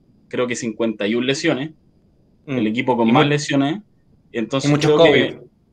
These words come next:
Speaker 1: haber llegado a semifinales de Champions y haber peleado la, peleado la liga hasta, hasta el último, de hecho creo que quedó como a tres puntos del,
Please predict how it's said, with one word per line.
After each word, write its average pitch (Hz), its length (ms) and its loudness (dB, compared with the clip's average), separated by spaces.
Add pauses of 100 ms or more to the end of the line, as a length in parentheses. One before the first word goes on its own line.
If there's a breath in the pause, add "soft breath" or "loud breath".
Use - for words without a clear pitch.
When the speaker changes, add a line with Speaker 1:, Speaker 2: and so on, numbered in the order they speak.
(240)
Speaker 1:
haber 135 300 0
llegado 139 340 6
a 143 40 2
semifinales 147 580 -4
de 147 140 -4
Champions 160 540 -4
y 120 40 -6
haber 127 220 -2
peleado 123 300 -2
la, 123 140 -6
peleado 123 380 -4
la 131 80 -2
liga 139 240 0
hasta, 127 380 -2
hasta 110 400 -6
el 113 120 -4
último, 143 560 -4 (120)
de 117 80 -10
hecho 117 180 -16
creo 123 180 -8
que 120 100 -12 (540)
quedó 117 240 4
como 127 280 2
a 104 240 0
tres 135 260 0
puntos 190 420 2
del, 196 460 -4